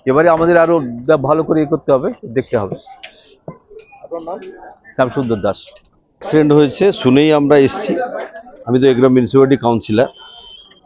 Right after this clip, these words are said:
Speaker 3: তো যেহেতু গাড়িটা অ্যাক্সিডেন্ট করেছে, আমি যতটুকু যা শুনলাম, তাতে মনে হলো যেন গাড়ি কোথাও নিয়ন্ত্রণ হারিয়ে গেছে। তো যে, আহ, চারটি ছেলে অ্যাক্সিডেন্ট করেছে, তার মধ্যে একজনের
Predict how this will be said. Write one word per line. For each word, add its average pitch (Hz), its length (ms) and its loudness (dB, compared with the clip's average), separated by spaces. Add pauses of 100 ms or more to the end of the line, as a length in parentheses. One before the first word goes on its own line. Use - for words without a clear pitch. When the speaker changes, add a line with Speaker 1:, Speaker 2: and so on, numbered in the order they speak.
(340)
Speaker 3:
তো 120 80 2
যেহেতু 160 680 4
গাড়িটা 147 280 2
অ্যাক্সিডেন্ট 156 480 0
করেছে, 170 500 2
আমি 151 360 2 (180)
যতটুকু 143 380 0
যা 151 100 2
শুনলাম, 135 480 2 (840)
তাতে 151 220 0
মনে 151 220 2
হলো 160 160 2
যেন 160 220 2
গাড়ি 139 200 0
কোথাও 151 240 2
নিয়ন্ত্রণ 143 400 2
হারিয়ে 120 280 4
গেছে। 92 220 0 (720)
তো 233 80 2
যে, 139 280 2
আহ, 123 340 2
চারটি 139 440 -2
ছেলে 156 220 0
অ্যাক্সিডেন্ট 147 420 0
করেছে, 156 260 2
তার 147 160 0
মধ্যে 139 220 0
একজনের 139 440 2